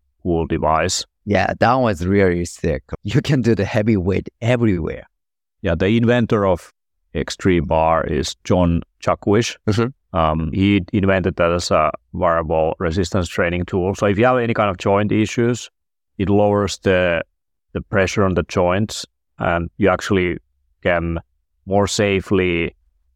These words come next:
Speaker 1: do heavier loads.
Speaker 2: Yeah, because of the band. Yeah.
Speaker 1: Yeah. By the way, the book, now I remember, the Becoming Supple Leopard,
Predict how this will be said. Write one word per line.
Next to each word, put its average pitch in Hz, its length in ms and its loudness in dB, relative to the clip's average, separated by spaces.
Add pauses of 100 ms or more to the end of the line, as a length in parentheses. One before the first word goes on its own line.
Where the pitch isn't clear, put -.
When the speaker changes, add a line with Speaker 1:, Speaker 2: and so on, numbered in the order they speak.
Speaker 1:
do 85 140 0
heavier 85 560 2
loads. 82 640 -2
Speaker 2:
Yeah, 107 180 2 (300)
because 113 240 2
of 101 140 0
the 101 80 0
band. 85 540 0
Yeah. 85 340 -4 (580)
Speaker 1:
Yeah. 50 280 -4 (500)
By 135 80 0
the 175 80 2
way, 180 120 2
the 123 60 -2
book, 123 300 0
now 110 180 4
I 107 60 4
remember, 95 480 0
the 82 260 0 (140)
Becoming 107 420 0
Supple 101 380 0
Leopard, 85 560 -2